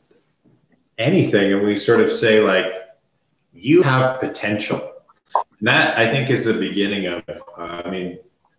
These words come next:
developing a love, um, for that person. I mean, we, we would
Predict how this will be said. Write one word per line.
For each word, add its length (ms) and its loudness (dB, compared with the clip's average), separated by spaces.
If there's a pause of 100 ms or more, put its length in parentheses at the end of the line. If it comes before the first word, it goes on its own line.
developing 640 0
a 80 -4
love, 560 0 (460)
um, 480 -6 (520)
for 80 0
that 260 2
person. 360 2
I 40 -8
mean, 140 -6
we, 420 2
we 140 -2
would 160 0